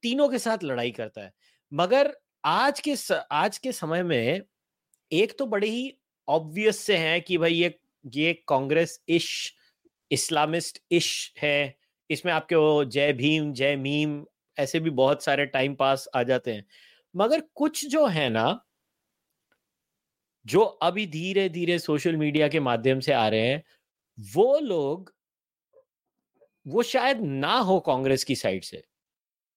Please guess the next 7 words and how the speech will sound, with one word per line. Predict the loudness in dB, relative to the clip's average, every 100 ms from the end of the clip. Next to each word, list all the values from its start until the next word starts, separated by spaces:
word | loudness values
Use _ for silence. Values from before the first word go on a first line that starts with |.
| _ _ -6
मगर | 0 4 4
वो | 4
dyed | 2 0 2 2 2
in | 2
wool | 2 2
casteist | 0 -2 -4 -8 -10
है, | -14